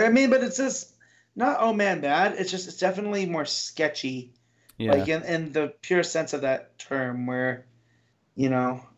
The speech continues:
Speaker 1: but, but no, um, I do like the husband and wife dynamic between
Speaker 2: Oh,
Speaker 1: Lois and
Speaker 2: yeah.
Speaker 1: Clark here.
Speaker 2: Well,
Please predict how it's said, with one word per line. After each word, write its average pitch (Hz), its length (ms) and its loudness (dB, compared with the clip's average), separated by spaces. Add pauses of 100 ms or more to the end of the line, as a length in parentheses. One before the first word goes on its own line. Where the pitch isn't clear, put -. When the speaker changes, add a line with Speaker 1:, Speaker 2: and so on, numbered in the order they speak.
(160)
Speaker 1:
but, 143 280 2
but 170 200 4
no, 151 400 4
um, 147 320 2 (540)
I 165 140 4
do 180 300 6
like 180 480 2
the 160 180 -4
husband 151 340 -4
and 151 60 0
wife 147 160 0
dynamic 135 480 -4
between 131 420 -2
Speaker 2:
Oh, 151 80 0
Speaker 1:
Lois 151 160 4
and 107 100 2
Speaker 2:
yeah. 104 40 0
Speaker 1:
Clark 127 220 2
here. 127 200 0
Speaker 2:
Well, 208 140 2